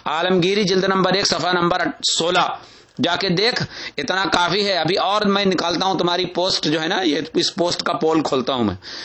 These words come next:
یہ سارے گند تمہارے ہیں، تم نے اہل حدیثوں کے نام پر ان کو غیر مقلد کہہ کر گالی دی ہے اور ان کے اوپر ڈالا ہے،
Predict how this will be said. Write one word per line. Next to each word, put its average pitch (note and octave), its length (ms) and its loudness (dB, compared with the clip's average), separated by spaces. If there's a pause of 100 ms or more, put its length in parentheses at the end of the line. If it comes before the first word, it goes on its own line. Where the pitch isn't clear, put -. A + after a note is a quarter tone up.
(120)
یہ C3+ 100 2
سارے F3 440 0
گند F#3+ 160 2
تمہارے F#3 420 2
ہیں، A#3+ 140 0
تم F#3 200 0
نے F3+ 180 0
اہل E3+ 100 0
حدیثوں E3 380 2
کے E3+ 120 0
نام D#3+ 180 0
پر G3 120 0
ان F3 140 4
کو E3+ 120 2
غیر D#3 200 2
مقلد E3 400 0
کہہ D#3+ 160 -2
کر F3 80 0 (100)
گالی D3 200 2
دی G3+ 200 2
ہے B3+ 100 -2 (280)
اور C#3+ 140 0
ان C#3+ 140 4
کے D#3 80 2
اوپر D#3 180 0
ڈالا C3+ 320 0
ہے، F#2+ 120 -2